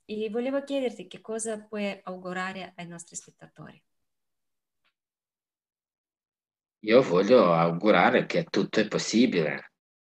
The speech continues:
Speaker 2: Fate questi passi, svegliate la mattina, andate a, a guardare come si sorge il sole, eh, bevete più acqua, potete anche aggiungere Coral Mine, un prodotto che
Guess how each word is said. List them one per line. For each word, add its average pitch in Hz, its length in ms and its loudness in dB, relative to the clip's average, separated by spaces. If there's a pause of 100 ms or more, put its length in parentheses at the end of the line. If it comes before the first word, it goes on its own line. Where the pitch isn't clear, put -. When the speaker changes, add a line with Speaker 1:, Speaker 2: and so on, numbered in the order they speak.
(160)
Speaker 2:
Fate 113 300 0
questi 95 340 -2
passi, 87 540 -6 (320)
svegliate 107 480 2
la 90 100 0
mattina, 92 500 2
andate 92 340 0
a, 82 300 -2 (120)
a 87 220 0
guardare 90 440 2
come 87 220 0
si 85 220 -2
sorge 85 380 2
il 131 40 4
sole, 85 600 2 (340)
eh, 78 240 -4
bevete 107 540 2
più 95 340 2 (200)
acqua, 82 800 0 (300)
potete - 320 -6
anche 87 220 0
aggiungere 82 500 -2
Coral 76 320 2
Mine, 71 380 0
un 69 140 -12
prodotto - 480 -4
che - 280 -16